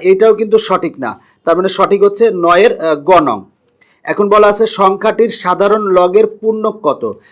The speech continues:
দেখো আমি যে সংখ্যাটাকে, এই সংখ্যাটাকে কিন্তু বৈজ্ঞানিক আকারে আম-, প্রকাশ করে আমরা এইটা পেয়েছি। তো, আহ, আমরা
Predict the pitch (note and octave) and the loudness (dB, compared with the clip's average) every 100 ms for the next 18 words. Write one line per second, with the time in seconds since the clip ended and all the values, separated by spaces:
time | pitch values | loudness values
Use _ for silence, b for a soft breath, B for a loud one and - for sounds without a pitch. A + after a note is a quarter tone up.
0 | b D3+ D#3 G3 G3 G3 G#3+ G3+ F3+ F3+ | b -6 0 0 0 2 0 2 -2 0
1 | F#3+ G3 F#3+ G3+ F#3+ B B - F#3 F#3+ | -2 0 -2 -4 -6 B B 0 0 2
2 | G3+ G#3+ G3 G3 G#3 G3 F3+ F3 F3+ G3+ | 0 0 0 0 -2 -4 -4 -4 0 0
3 | G3+ G3+ G3 G#3 G3 - _ G3 F#3+ F#3 | 0 -2 -2 -2 -4 -6 _ -2 0 -2
4 | G#3 G3 G3 F#3+ F3 E3 E3+ E3+ D3+ D3 | 0 0 0 -2 -2 -2 -2 -2 -2 -4
5 | D3 B3 B3 b b - F3+ E3 - D3+ | -4 -8 -10 b b -2 -2 -2 -6 -6
6 | D3 D3 _ D3 C#3+ - F3 F#3 G3+ | -6 -6 _ -20 -10 -4 0 2 0